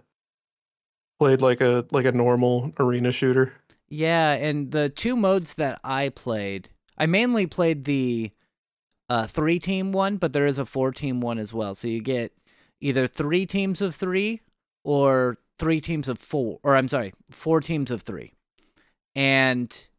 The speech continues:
Speaker 2: yeah, you're just going around and trying to basically, basically secure capture points, uh, from the other teams, and whoever has the most points at the end wins the game.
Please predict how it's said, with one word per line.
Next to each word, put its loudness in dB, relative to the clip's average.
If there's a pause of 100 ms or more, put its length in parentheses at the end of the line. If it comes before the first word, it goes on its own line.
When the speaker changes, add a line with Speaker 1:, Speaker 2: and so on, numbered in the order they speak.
(800)
Speaker 2:
yeah, 4
you're 4
just 2
going 6
around 2
and -4
trying -2
to -2
basically, -2 (140)
basically 0
secure -4
capture -4
points, -10 (1500)
uh, -2
from 2
the 2
other 0
teams, -8
and -6
whoever -4
has -8
the -8
most -8
points -6
at -6
the -8
end -6
wins -10
the -8
game. -12